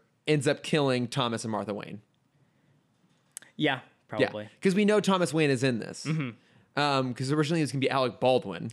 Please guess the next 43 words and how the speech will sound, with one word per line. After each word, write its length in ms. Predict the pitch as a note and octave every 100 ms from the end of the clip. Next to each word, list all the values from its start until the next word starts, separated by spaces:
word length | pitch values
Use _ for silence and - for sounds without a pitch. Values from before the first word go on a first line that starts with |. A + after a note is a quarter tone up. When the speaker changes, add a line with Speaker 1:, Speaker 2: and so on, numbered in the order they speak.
| -
Speaker 2:
And 180 | E3 F#3+
a 40 |
young 320 | D#3+ D3 C#3
Bruce, 540 | A#2+ C#3+ D#2+ - - G#3
supposedly. 680 | - B2 A2 G#2+ G2+ G2 A#2
Speaker 1:
Yeah, 240 | F3+ F3+ C#3
like, 220 | D3+ D3
uh, 140 | D3+
people 280 | D3 F3+ F3+
are 60 | E3+
already, 480 | D3+ D3+ D3 C3 - -
I 60 | -
think 180 | G#3 G3+
it 60 |
might 80 | E3+
have 80 | D#3+
been 100 | D3
as 140 | C3
a 80 | B2
joke, 360 | A2 D3+ C#3 -
but 40 |
there's 140 | B2
that 120 | B2 G#2+
shot 300 | - C3+ C3
of 80 |
the 60 | A#2+
Joker, 200 | B2 A#2+
like, 140 | A#2+ G2
reaching 320 | A#2+ A#2+ B2
through 220 | - A#2+
a 60 | A2
gate 300 | - A2+ A#2
and, 100 | A#2
like, 160 | G#2+ G#2+
forcing 440 | A2+ A2 A#2+ A2
some 160 | - A2+
child 300 | B2 G#2+ G2+
to 40 |
smile, 380 | G2 A#2 G#2+ A#2
and 80 | A#2
people 160 | A#2
are 80 | A2
like, 160 | G#2